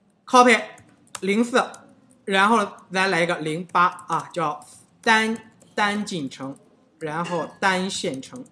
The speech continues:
然后非堵塞来实现啊，来实现。好了，V R M零八啊，V R M零八。在这个，啊，这个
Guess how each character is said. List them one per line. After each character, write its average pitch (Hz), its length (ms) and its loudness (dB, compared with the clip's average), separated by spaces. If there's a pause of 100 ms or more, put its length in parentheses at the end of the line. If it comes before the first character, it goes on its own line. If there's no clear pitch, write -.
然 139 420 -10
后 139 240 -16
非 185 420 -4 (240)
堵 127 200 -18
塞 - 280 -10 (1000)
来 139 140 -8
实 139 160 -6
现 147 200 -12 (340)
啊， 143 220 -10
来 151 100 -8
实 147 160 -10
现。 - 220 -10 (380)
好 190 80 -2
了 - 340 0 (320)
，V 247 120 6
R 262 160 10
M 233 340 4 (260)
零 185 200 -8
八 202 140 2
啊 160 320 -4
，V 175 100 0
R 175 100 2
M 165 240 -4
零 156 180 -6
八。 170 240 -4 (1400)
在 247 120 4
这 240 120 0
个， 185 120 -6
啊， - 200 -6
这 156 80 -14
个 135 240 -12